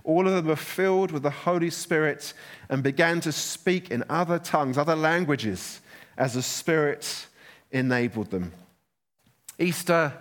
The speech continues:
happens at Passover. Easter is Exodus. It's rescue from death,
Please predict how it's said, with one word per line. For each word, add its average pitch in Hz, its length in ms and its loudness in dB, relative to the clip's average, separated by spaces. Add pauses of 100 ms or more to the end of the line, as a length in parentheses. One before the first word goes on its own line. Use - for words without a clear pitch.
(200)
happens 151 340 0
at 131 140 -4
Passover. 110 680 0
Easter 151 400 0
is 127 240 -2
Exodus. 123 540 -4
It's 107 200 -6 (260)
rescue 127 600 0
from 107 320 -4 (340)
death, - 560 -2